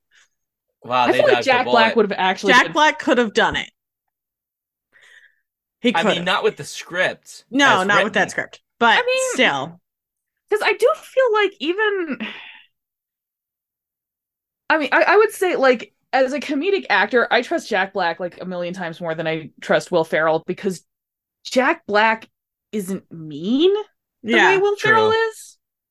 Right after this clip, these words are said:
Speaker 2: So, like, even if you gave him a script where all the jokes were super mean, I feel like, I mean, remember, he managed to play a fucking teenage girl in Jumanji.
Speaker 3: And he did
Speaker 2: Where
Speaker 3: it well.
Speaker 2: he did it super well. It didn't feel like he was, you know, being like,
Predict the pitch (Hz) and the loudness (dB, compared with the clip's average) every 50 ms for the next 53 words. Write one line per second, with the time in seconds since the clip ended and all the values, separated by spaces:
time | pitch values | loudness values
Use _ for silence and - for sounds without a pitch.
0 | _ _ _ _ _ _ _ _ _ _ _ _ _ _ - - 320 311 302 277 | _ _ _ _ _ _ _ _ _ _ _ _ _ _ -8 0 2 2 2 2
1 | - 339 381 415 392 392 339 330 240 226 240 262 294 320 277 240 226 233 - - | 2 2 2 2 2 0 0 -2 0 2 2 2 0 0 -4 -4 -6 -8 -6 -4
2 | 254 262 254 233 208 196 202 226 233 220 196 - 196 196 226 220 - 196 185 - | -2 -2 -2 -2 -2 -2 -2 -2 -2 -4 -6 -6 -6 -6 -6 -8 -10 -12 -14 -12
3 | - 233 226 - 202 180 185 196 202 175 147 160 - - 262 311 370 320 254 220 | -12 -12 -10 -8 -8 -6 -6 -6 -6 -6 -8 -10 -10 -8 -4 0 2 2 2 0
4 | - - _ _ - - - - _ - - - 359 381 381 - 294 330 247 349 | -2 -8 _ _ -20 -20 -20 -10 _ -4 -2 0 2 2 0 0 -4 -2 2 2
5 | 440 440 508 494 381 262 240 - 440 508 494 480 466 453 403 - - 403 403 - | 4 4 4 4 4 4 2 2 2 2 2 4 4 2 2 0 0 -4 -2 0
6 | - 392 381 359 359 349 330 - - - - - _ - 294 320 - 381 392 392 | 2 4 4 4 4 4 2 0 -6 -20 -20 -12 _ -2 -2 2 2 2 2 2
7 | 392 359 320 254 - 339 370 381 370 302 247 226 - 285 302 320 311 - 277 262 | 0 -2 -2 -2 -4 -4 -4 -2 -2 -4 -4 -4 -2 0 2 2 4 2 2 2
8 | 220 247 254 240 254 285 294 302 294 269 233 233 190 160 131 110 - - _ _ | 2 2 2 2 2 2 0 0 0 -2 -2 -4 -6 -6 -8 -10 -14 -18 _ _
9 | _ _ _ _ _ - - 254 302 - 349 247 285 359 - - 269 254 220 233 | _ _ _ _ _ -2 2 2 4 4 4 4 4 4 4 6 6 6 4 4
10 | 277 349 494 302 202 156 156 - 294 294 330 - - 453 480 508 - - - - | 4 4 4 4 2 0 -2 -4 -4 -4 0 2 4 6 6 4 2 0 0 2
11 | 392 403 415 415 427 427 - 277 247 254 392 415 453 403 - - 359 370 466 440 | 4 4 4 4 4 4 2 2 2 0 0 -2 -2 -4 -8 -6 -2 -2 0 2
12 | 392 330 320 - - 302 294 277 285 247 214 202 - 247 277 254 247 247 - 285 | 2 0 0 -2 -4 -8 -8 -6 -6 -8 -8 -10 -8 -6 -2 -2 -2 -2 -2 -4
13 | 277 269 269 262 240 233 - - | -6 -4 -2 -2 -2 -4 -4 -10